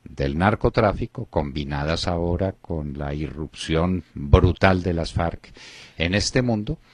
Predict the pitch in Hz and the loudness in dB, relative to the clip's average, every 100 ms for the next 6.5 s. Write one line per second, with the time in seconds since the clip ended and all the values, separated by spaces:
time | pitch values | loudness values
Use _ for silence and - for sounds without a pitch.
0 | - - - 123 95 98 - 76 71 73 | -20 -8 0 0 2 0 0 -2 -2 -2
1 | 87 85 85 90 104 104 123 - 101 98 | -2 0 -2 2 4 4 2 2 0 0
2 | 160 - - 71 71 78 - 73 80 95 | -2 -2 -2 -6 -6 -6 -2 -2 -2 -2
3 | 85 69 69 69 - 82 69 - - 80 | -4 -4 -6 -6 -6 -6 -8 -6 -6 -6
4 | 78 92 139 - - _ _ _ _ - | -4 -2 -2 -2 -14 _ _ _ _ -8
5 | 65 - 65 - 82 73 67 73 76 80 | -6 -6 -6 -6 -6 -6 -6 -4 -2 -2
6 | - 98 - 78 - | 0 -2 0 -2 -2